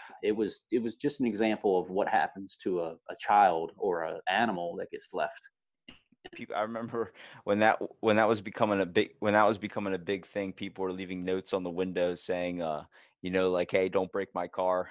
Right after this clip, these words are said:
Speaker 2: <laughs> or whatever, "Don't break my window. My dog is fine. The A C's cranked up," or whatever. I always
Speaker 1: "Yeah, I'll be
Speaker 2: found
Speaker 1: right back." Yeah,
Speaker 2: Yeah.
Speaker 1: yeah. <laughs>
Speaker 2: And it's,
Speaker 1: Yeah.
Speaker 2: um,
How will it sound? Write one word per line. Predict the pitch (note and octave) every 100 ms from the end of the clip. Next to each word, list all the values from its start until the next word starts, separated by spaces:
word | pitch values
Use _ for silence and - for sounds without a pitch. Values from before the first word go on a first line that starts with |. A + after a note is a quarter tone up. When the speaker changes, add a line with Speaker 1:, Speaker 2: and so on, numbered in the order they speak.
| -
Speaker 2:
<laughs> | -
or | F#2+
whatever, | F#2 F#2 G2
"Don't | F#2+ G2+
break | A2 G#2+
my | G2+
window. | G2 G#2 F#2+ F#2+
My | F#2+
dog | F#2+ F#2 F#2
is | F#2
fine. | F#2+ F#2 F#2
The | E2 F#2
A |
C's | - G2 F#2
cranked | - F#2 F2+ -
up," | F2 -
or | E2+
whatever. | E2 E2 D#2 - _ _ _ -
I |
always | F#2+ G2
Speaker 1:
"Yeah, |
I'll | F#2+
be | A2+
Speaker 2:
found |
Speaker 1:
right | G2 G2 F#2
back." | F#2 F#2 - - -
Yeah, | G#2 F#2
Speaker 2:
Yeah. |
Speaker 1:
yeah. | F#2+ F2+ -
<laughs> | C#3+ C3+ C#3+ C3+ - C3 - - - -
Speaker 2:
And | B2
it's, | C3
Speaker 1:
Yeah. | D3+ C3
Speaker 2:
um, | A2+